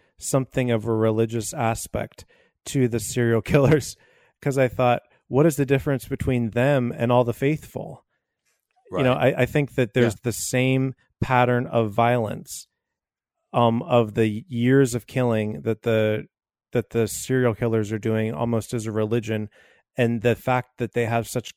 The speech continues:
Speaker 1: connections to the religious people
Speaker 2: Right.
Speaker 1: in, in the
Speaker 2: Yeah.
Speaker 1: movie, and that it just keeps on passing, passing on, and it's inescapable.
Speaker 2: And, yeah, and I, that's what I, I guess that's the thought I just had as you were saying that is, is that Charlotte,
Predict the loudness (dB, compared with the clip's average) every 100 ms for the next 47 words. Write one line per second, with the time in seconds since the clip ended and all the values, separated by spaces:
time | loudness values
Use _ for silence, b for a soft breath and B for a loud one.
0 | -16 -8 -4 -4 -8 -10 -10 -10 -16 -20
1 | _ _ _ -6 -2 0 0 2 2 0
2 | -6 -8 -10 -8 -8 -10 -10 -10 -12 -14
3 | _ _ -4 -2 -2 -2 0 -2 -4 -10
4 | -10 _ _ _ _ -2 0 0 -2 -4
5 | -8 -8 -8 -6 -6 -6 -2 -2 -2 -4
6 | -6 -8 -6 -6 -4 -4 -2 -2 -4 -8
7 | -12 -10 -6 -4 -6 -8 -8 -8 -10 -12
8 | -12 -12 _ _ -8 -2 0 0 -2 -4
9 | -4 -2 -4 -4 -6 -4 -6 -8 -14 -12
10 | -4 -2 -4 -6 -8 -6 -6 -6 -8 -6
11 | -6 -4 -8 -10 -12 -12 -12 -10 -10 -4
12 | -2 -2 -4 -8